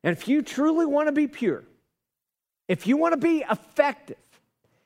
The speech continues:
if you want to live a life where your talk and your walk have this synergy about them, embrace a godly lifestyle at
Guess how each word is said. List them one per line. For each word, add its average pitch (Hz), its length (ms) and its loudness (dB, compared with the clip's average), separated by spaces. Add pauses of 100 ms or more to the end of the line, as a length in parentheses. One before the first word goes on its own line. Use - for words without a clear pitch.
(120)
if 196 200 -2
you 254 100 2
want 330 260 0
to 277 200 0
live 262 260 4
a 320 60 0
life 170 480 -2 (320)
where 226 240 2
your 180 420 0 (340)
talk 302 580 0 (340)
and 202 200 0
your 180 140 2
walk 269 540 0 (540)
have 208 260 0
this - 300 -2
synergy 294 460 2
about 190 400 0
them, 139 220 -4 (1500)
embrace 160 460 -2
a 156 40 -6
godly 123 380 -4
lifestyle - 600 -14 (640)
at 160 300 -4